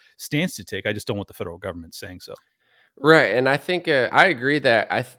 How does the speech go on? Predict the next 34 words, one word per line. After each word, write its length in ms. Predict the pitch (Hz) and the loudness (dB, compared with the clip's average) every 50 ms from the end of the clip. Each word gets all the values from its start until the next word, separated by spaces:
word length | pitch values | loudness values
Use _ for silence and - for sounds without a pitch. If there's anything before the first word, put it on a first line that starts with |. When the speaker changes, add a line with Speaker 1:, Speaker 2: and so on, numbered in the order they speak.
| _ - | _ -8
Speaker 2:
I, 580 | 76 92 104 - - - 65 98 113 120 123 120 120 - _ _ _ _ _ - _ _ _ _ _ _ _ _ _ _ _ _ - | -6 -4 -4 -6 -6 -6 -6 -6 -4 -4 -4 -6 -8 -16 _ _ _ _ _ -20 _ _ _ _ _ _ _ _ _ _ _ _ -18
I, 100 | 107 107 - - - - 123 | -18 -16 -16 -10 -4 0 0
I 40 | 127 | 0
wouldn't 360 | 127 135 139 131 127 117 104 | 0 0 0 2 2 0 2
have 220 | 120 127 117 104 | 0 0 0 0
the 80 | 98 95 | -4 -10
government 480 | 95 - 110 117 131 135 143 139 143 | -6 -4 -4 -2 -2 -2 -4 -4 -6
step 280 | - - 151 147 143 - | -6 -4 -4 -4 -4 -2
in 200 | 156 156 160 160 _ _ - - | -4 -4 -4 -6 _ _ -12 -4
and 160 | - 131 131 | -4 -2 -2
do 160 | 131 143 156 | 0 0 0
it. 200 | 156 156 151 - - _ _ _ - | 0 0 0 -4 -8 _ _ _ -4
Uh, 80 | 104 110 | -2 0
Speaker 1:
Yeah. 240 | - 104 92 104 120 | 0 0 2 0 -2
Speaker 2:
at 80 | 117 | -2
the 80 | - 123 | -2 -6
same 260 | - - 131 123 117 | -4 0 0 0 0
time, 480 | 113 - 123 117 117 117 117 117 117 - | -2 -2 -2 0 2 2 0 -2 -4 -6
if 220 | 104 107 - - | -8 -10 -10 -10
people 380 | - - 127 123 - 113 113 104 | -10 -10 -10 -6 -4 -4 -4 -2
wanna 340 | 92 92 95 107 123 127 120 | -2 -4 -4 -2 -2 -2 -4
do 180 | 120 131 135 127 | -4 -6 -6 -2
that, 260 | 131 135 139 131 120 | 0 2 2 2 2
I 160 | 107 92 98 | 2 2 2
don't 200 | 101 107 110 107 | 0 0 -2 -4
think 120 | 110 104 104 | -8 -10 -12
you 80 | 107 | -12
should 220 | 107 - 101 92 - | -16 -14 -16 -16 -16
force 400 | _ - - 107 107 110 110 - | _ -12 -6 -2 -2 -2 -2 -4
their 180 | - 98 98 95 | -4 -2 -2 0
hand. 400 | 104 110 107 107 110 127 127 - _ _ _ - - _ _ - - - | 0 0 0 0 -2 -4 -6 -14 _ _ _ -20 -20 _ _ -16 -6 0
Speaker 1:
E-, 40 | |
Speaker 2:
Um, 160 | 110 110 110 107 | 2 4 4 4
Speaker 1:
exactly. 340 | 104 104 113 110 - - | 4 2 0 -2 -4 -8